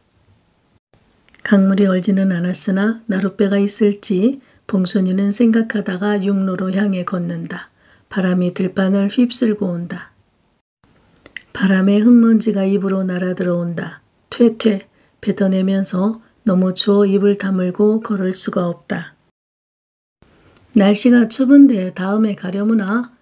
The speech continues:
그렇게 한 말씀을 해주었어도 내가 이 추운 날에 나서지는 않으실 낀데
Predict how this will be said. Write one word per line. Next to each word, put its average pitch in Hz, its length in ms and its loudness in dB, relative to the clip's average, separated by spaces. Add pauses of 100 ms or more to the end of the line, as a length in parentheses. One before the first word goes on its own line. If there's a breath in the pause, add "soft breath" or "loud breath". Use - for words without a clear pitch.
(280 soft breath)
그렇게 196 540 -2
한 226 240 4
말씀을 214 500 0
해주었어도 214 960 -2 (260 soft breath)
내가 190 280 0
이 196 100 0
추운 202 360 0
날에 190 300 -2
나서지는 190 640 -2
않으실 185 540 -4
낀데 196 480 -2